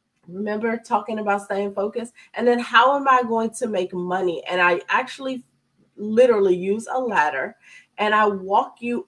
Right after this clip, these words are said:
up the ladder. So first is focus. You need to figure out what is it that I'm gonna focus on. And then how can I make a consistent thousand dollars? How can I make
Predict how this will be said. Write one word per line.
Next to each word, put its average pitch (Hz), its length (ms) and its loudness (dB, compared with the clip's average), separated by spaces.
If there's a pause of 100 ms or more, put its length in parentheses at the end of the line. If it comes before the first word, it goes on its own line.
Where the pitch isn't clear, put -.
(140)
up 165 320 -2
the 220 160 -4
ladder. 233 580 0 (280)
So 233 220 2
first - 720 0
is 233 260 0
focus. - 840 -6 (540)
You 233 120 -6
need 294 220 -2
to 302 100 -8
figure 262 340 2
out 196 140 2
what 226 180 0
is 269 180 -6
it 247 160 2
that 226 140 -6
I'm 233 160 -2
gonna 226 180 -4
focus 214 460 -6
on. 151 200 -6 (100)
And 190 260 -6
then 233 380 0 (280)
how 220 280 0
can 269 160 -2
I 254 80 2
make 240 240 0
a 220 80 -4
consistent 233 720 -8
thousand 214 400 0
dollars? 202 440 -2
How 247 160 -4
can 247 160 -10
I 226 80 -2
make 208 320 -2